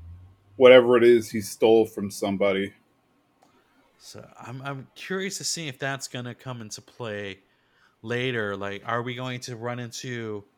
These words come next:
Speaker 2: someone that looks exactly like Al did at that time? 'Cause, and that's true, kind of, in our world. I,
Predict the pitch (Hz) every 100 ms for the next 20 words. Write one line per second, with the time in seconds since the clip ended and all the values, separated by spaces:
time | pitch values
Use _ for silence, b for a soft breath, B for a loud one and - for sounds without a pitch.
0 | _ _ _ _ _ _ _ - - 127
1 | 123 113 104 98 113 113 - 98 98 110
2 | 110 110 110 101 104 101 98 - _ _
3 | _ _ _ _ _ - 113 117 110 110
4 | 101 98 - 101 - - 107 107 95 92
5 | _ _ _ _ _ _ _ - 104 -
6 | - 113 110 101 - - 135 110 95 _
7 | _ _ _ _ - 107 101 98 - 107
8 | 101 104 98 110 120 135 139 - 123